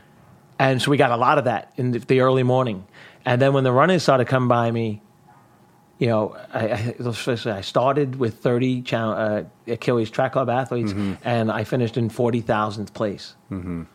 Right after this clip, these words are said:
Speaker 1: So thirty-nine thousand nine hundred seventy
Speaker 2: Mm-hmm.
Speaker 1: people passed me, and a good chunk of them patted me on the back,
Speaker 2: Mm-hmm.
Speaker 1: uh, as they went by or gave me words of encouragement. So they pushed me through,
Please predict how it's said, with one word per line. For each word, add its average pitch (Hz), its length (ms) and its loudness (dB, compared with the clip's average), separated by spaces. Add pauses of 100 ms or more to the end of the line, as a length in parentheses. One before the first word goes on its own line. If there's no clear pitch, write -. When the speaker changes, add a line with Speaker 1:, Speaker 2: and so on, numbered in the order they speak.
(260)
Speaker 1:
So 117 420 0 (100)
thirty-nine 147 840 -2
thousand 131 1160 -2
nine 147 220 2
hundred 139 280 0
seventy 156 340 2
Speaker 2:
Mm-hmm. 135 60 -2
Speaker 1:
people 160 220 0
passed 165 380 0
me, 120 260 -2 (160)
and 135 260 0
a 139 80 0
good 147 240 2
chunk 147 240 2
of 135 60 0
them 120 100 0
patted 127 380 0
me 123 140 -2
on 123 120 -2
the 117 80 -2
back, 113 440 -4
Speaker 2:
Mm-hmm. 95 380 -4 (140)
Speaker 1:
uh, 104 300 0
as 117 180 0
they 117 80 2
went 113 200 0
by 117 280 2
or 107 140 0
gave 117 240 0
me 117 140 0
words 117 260 0
of 113 140 -4
encouragement. 113 680 -2
So 113 280 -2 (380)
they 123 280 0
pushed 123 320 -2
me 117 100 0
through, 123 520 0